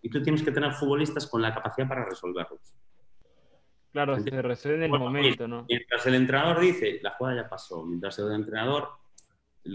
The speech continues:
Speaker 1: ¿qué hay que hacer? Entrenar esa variabilidad, entrenar esa,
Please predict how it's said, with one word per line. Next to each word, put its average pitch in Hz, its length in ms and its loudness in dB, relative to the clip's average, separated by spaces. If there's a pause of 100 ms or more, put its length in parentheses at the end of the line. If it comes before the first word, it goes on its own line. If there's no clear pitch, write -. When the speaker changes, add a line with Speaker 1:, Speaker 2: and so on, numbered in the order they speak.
Speaker 1:
¿qué 143 80 4
hay 139 80 6
que 165 60 4
hacer? 143 240 4
Entrenar 107 500 2
esa 110 220 0
variabilidad, 92 580 -4
entrenar 98 420 -6
esa, 101 400 -4